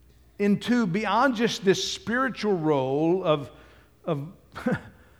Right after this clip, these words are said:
this, this earthly kingdom, and he's gonna establish, he's gonna establish this, this Jewish kingdom. Listen to what John,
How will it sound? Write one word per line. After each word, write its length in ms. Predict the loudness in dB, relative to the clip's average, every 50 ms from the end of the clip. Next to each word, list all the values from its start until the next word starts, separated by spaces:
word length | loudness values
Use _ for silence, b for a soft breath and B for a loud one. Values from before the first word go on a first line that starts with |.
| B B B -2
this, 320 | 0 0 0 0 -4 -12 -20 -18 -14
this 360 | -10 -10 -8 -6 -6 -6 -6 -4
earthly 420 | -2 0 0 0 0 0 0 0 0
kingdom, 480 | -2 -4 -4 -4 -2 0 -2 -2 0
and 100 | 0 -2
he's 280 | -2 -2 -2 -2 -2 0
gonna 280 | 0 2 2 0 0 0
establish, 760 | -2 -2 -2 -6 -8 -6 -2 0 0 0 0 0 -2 -2 -2
he's 160 | -4 -4 -2
gonna 220 | -2 0 0 0 0
establish 680 | 0 -2 -6 -4 -2 -2 0 2 0 0 0 -2 -8 B B B B B B B B B B _ _
this, 360 | 2 2 2 2 2 -2 -10 -14 -18 -20 -20 -20 -20 -20 _ _ _ _ _ _ _ _ _ _ _ _ _ _ _ _ _ _ -20 _ _ _ _ _ _ _ _ _
this 400 | -4 -2 -2 -2 -2 -10 -16 -20 -20 _ -20 -20 -20 -20 -20 -20 -20 -20 -20 _ _ -10
Jewish 340 | -6 -4 0 2 2 2 0
kingdom. 580 | -2 -2 0 2 2 2 2 2 0 -2 -8 -14 -20 -20 -20 -20 -20 -20 -20 -20 _ _ _ _ _ _ _ _ _ -20 -20 _ -20 -20 -20 -20 -20 -20 -20 -20 -20 b b b b b b b b b b b b b b _
Listen 160 | -4 -2 0
to 60 | 2
what 180 | 0 0 0 0
John, 560 | 2 4 4 4 4 0 -6 -8 -10 -10 -10